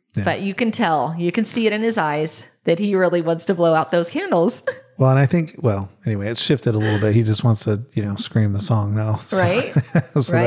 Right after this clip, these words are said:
Speaker 1: that's okay.
Speaker 2: And here's the other thing too, guys. I think this is awesome. My friends know Mikey. He was invited to that birthday party for a reason. Like, they know him. They know me. I honestly would talk to them about his birthday candle thing. Some of my friends would say to me,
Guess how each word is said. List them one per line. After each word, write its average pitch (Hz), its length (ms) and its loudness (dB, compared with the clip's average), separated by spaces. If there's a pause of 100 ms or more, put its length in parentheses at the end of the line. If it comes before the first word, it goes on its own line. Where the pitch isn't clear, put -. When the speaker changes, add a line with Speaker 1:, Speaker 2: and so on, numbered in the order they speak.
Speaker 1:
that's - 100 -6
okay. 110 280 -2 (140)
Speaker 2:
And 311 120 0
here's 453 220 2
the 403 120 2
other 330 180 2
thing 277 180 0
too, 254 220 0
guys. 160 360 0 (300)
I 240 140 0
think 233 160 2
this 208 180 0
is 160 80 -6
awesome. 143 420 -6 (280)
My 262 200 0
friends 196 400 -4
know 170 200 0
Mikey. 147 560 -6 (360)
He 247 120 2
was 277 120 2
invited 190 400 2
to 180 60 2
that 170 160 2
birthday 165 240 2
party 156 380 -2
for 156 260 -4
a 143 60 -2
reason. 143 500 -6
Like, - 240 -4
they 262 140 2
know 175 220 2
him. 170 280 -2
They 208 160 0
know 170 240 -2
me. 156 400 -6 (480)
I 247 200 -2
honestly 254 680 -2 (440)
would 208 200 2
talk 175 300 -2
to 233 80 -2
them 226 260 0
about 180 320 -2
his 196 200 -2
birthday 160 320 -2
candle 202 340 -4
thing. 202 380 -6 (420)
Some 294 220 -4
of 320 40 0
my 311 120 0
friends 262 260 -2
would 240 100 -2
say 254 140 0
to 240 80 0
me, 180 220 -4